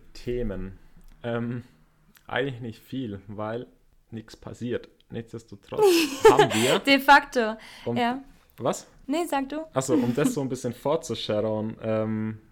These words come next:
Speaker 1: weil dann brauchen wir die Folge heute auch nicht, äh, krank in die Länge ziehen, aber was wir geplant
Speaker 2: Mhm.
Speaker 1: haben, so als Ersatzprogramm, um uns so ein bisschen dem Corona-Problem anzupassen,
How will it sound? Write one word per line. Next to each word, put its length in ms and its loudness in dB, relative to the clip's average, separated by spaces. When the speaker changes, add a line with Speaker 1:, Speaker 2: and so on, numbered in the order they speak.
Speaker 1:
weil 100 -4
dann 80 -2
brauchen 220 -4
wir 80 -4
die 120 -4
Folge 300 -4
heute 340 -4
auch 80 -4
nicht, 380 -10
äh, 400 -4
krank 240 -4
in 60 -6
die 80 -4
Länge 280 -4
ziehen, 220 -8
aber 380 -2
was 160 -4
wir 80 -6
geplant 540 -4
Speaker 2:
Mhm. 40 -6
Speaker 1:
haben, 320 -2
so 180 -8
als 240 -4
Ersatzprogramm, 880 -6
um 140 -8
uns 180 -10
so 80 -8
ein 60 -6
bisschen 200 -8
dem 140 -4
Corona-Problem 640 -6
anzupassen, 640 -6